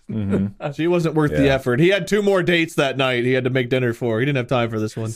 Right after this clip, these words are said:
Speaker 1: <laughs> I, you know what? It does, uh, this, things like this always make me curious, and maybe I'm just not bold enough. Lying about, uh, being allergic to dogs, I, I, that's a shitty thing to do, but I can see how you could get away with that, 'cause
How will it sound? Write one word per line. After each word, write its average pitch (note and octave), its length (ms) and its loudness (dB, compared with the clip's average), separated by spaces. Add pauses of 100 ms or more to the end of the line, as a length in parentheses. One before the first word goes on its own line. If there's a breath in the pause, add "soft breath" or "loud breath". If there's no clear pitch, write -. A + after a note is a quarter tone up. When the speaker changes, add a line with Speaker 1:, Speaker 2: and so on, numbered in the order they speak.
Speaker 1:
<laughs> C4+ 560 0
I, A3 180 4
you A3 140 2
know D4+ 140 6
what? C#4+ 260 0
It G#3 240 -6
does, C#4 220 0
uh, C4+ 100 4
this, G#3+ 220 -2
things C#4+ 240 -4
like A3+ 140 2
this G#3 200 -2
always F#3 240 2
make E3+ 180 0
me D3+ 120 -2
curious, C#3 460 -2
and C3 120 -2
maybe D3+ 240 4
I'm D3+ 140 2
just C#3 200 -4
not B2+ 480 -2
bold B2 300 -6
enough. A2+ 400 -6 (800)
Lying C4 400 0
about, F3+ 540 0 (340)
uh, D#3 340 2
being F#3+ 280 -2
allergic D#3 400 -2
to C#3 80 -12
dogs, B2 720 -4 (500)
I, B2 60 -16
I, - 20 -14 (460)
that's D3 340 -6
a C#3 60 0
shitty A#2 320 -4
thing G#2 140 -10
to A2+ 80 -12
do, D3+ 200 0
but C#3 140 2
I B2+ 80 2
can C#3+ 180 -4
see A3+ 360 0
how F#3+ 120 4
you F3 220 0
could D#3 180 -14
get C#3 140 -4
away A2+ 240 0
with D3+ 160 -2
that, G#3+ 360 -2
'cause - 420 -20